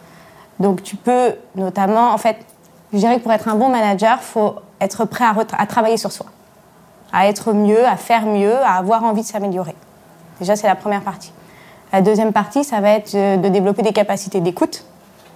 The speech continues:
donc d'entendre ce que ton équipe te dit, d'être prêt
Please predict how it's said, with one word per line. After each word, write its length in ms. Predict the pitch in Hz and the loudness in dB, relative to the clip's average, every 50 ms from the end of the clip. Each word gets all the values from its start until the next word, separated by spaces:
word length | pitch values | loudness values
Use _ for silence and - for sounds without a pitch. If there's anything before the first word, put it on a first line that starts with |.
| - - - - - - - - - | -20 -20 -20 -20 -20 -20 -10 -4 -2
donc 180 | 202 196 196 | 0 0 2
d'entendre 420 | 175 220 220 220 220 247 240 240 226 | 2 2 2 2 2 0 0 0 0
ce 60 | 226 | -2
que 80 | - 202 | -6 -8
ton 180 | 196 196 196 | -6 -4 -4
équipe 300 | 190 185 180 - 190 165 | -4 -4 -4 -4 -6 -6
te 80 | - 190 | -4 -4
dit, 300 | 180 170 202 277 359 - - - - - - - - - - - - - - - - - - | -2 0 0 0 0 -2 -8 -20 -20 -20 -20 -20 -20 -20 -20 -20 -20 -20 -20 -20 -20 -8 -4
d'être 320 | 185 190 180 - - 208 202 | -2 -2 -2 -2 -2 -4 -4
prêt 380 | 208 - - 247 240 233 233 | -4 -2 2 2 4 4 2